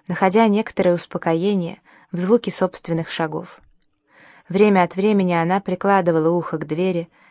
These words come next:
и напрягала слух в надежде что-нибудь разобрать. Но ничего не было слышно,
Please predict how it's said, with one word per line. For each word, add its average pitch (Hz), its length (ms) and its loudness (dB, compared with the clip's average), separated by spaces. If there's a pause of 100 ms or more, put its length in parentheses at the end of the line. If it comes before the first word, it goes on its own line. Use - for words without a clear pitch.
(140)
и 180 60 -4
напрягала 185 480 2
слух 196 360 -2
в 165 80 -4
надежде 165 460 -2
что-нибудь 165 500 -4
разобрать. 160 640 -4 (520)
Но 262 80 4
ничего 247 340 4
не 220 160 4
было 170 180 2
слышно, 196 540 -4